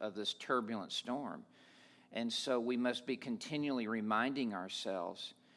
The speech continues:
to look away from the trial and to look to the Lord who is over the trial. Uh, it was the Lord who sent the disciples into the storm, uh, that night on the Sea of Galilee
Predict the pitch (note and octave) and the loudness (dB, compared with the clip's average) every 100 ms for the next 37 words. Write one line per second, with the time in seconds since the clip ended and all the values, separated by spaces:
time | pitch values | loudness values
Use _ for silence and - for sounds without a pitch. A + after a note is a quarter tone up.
0 | - - _ _ - C3+ C#3 C#3+ B2+ A2+ | -20 -20 _ _ -4 0 2 4 2 4
1 | B2+ C#3+ D#3+ - B2 A#2 A#2 G#2+ A#2+ - | 6 6 4 2 4 4 4 0 -2 -2
2 | - C#3 C3 B2 A2+ E2+ - - - _ | 6 8 10 8 4 0 -4 -8 -20 _
3 | - - - - A#2+ A#2+ - B2+ B2 C#3 | -20 -20 -14 -4 -2 -2 -2 0 4 4
4 | C#3 - - C#3+ B2+ A2 B2 A#2+ B2+ C3 | 2 -4 -2 0 2 0 0 2 6 6
5 | G#2+ F#2+ F2+ - - - _ - C3 A#2+ | 4 2 -4 -10 -20 -20 _ 0 4 4
6 | G#2+ G2 C3+ C3+ A#2 G2 - - F#2+ D2+ | 2 2 4 4 2 -2 -4 0 2 2
7 | G1+ G1+ - - - - - - A#2+ G#2+ | -2 -8 -14 -20 -20 -20 -10 0 2 6
8 | F3+ A#3+ G3 C#3 B2+ D#3 E3+ A#2 C#3+ A#2+ | 6 6 4 4 6 8 8 6 2 0
9 | - D3+ C#3+ B2+ A2 A2+ - C#3 E3 E3+ | 0 0 0 0 0 2 6 6 6 4
10 | A#2 A#2 - E3 G3 D3+ A#2+ - - D#3+ | 0 0 -2 2 2 2 0 -2 0 2
11 | F#3 E2+ - - - - - _ - G#2+ | 2 0 -4 -16 -20 -20 -20 _ -4 -2
12 | F#2+ - A2 B2 A2 B2+ B2+ A#2 G#2+ - | -2 -4 0 2 4 4 4 4 0 -2
13 | D3 A#2 G2 A#2 B2+ A#2+ F#2 F2+ G#1 | 0 0 2 4 6 4 2 -2 -6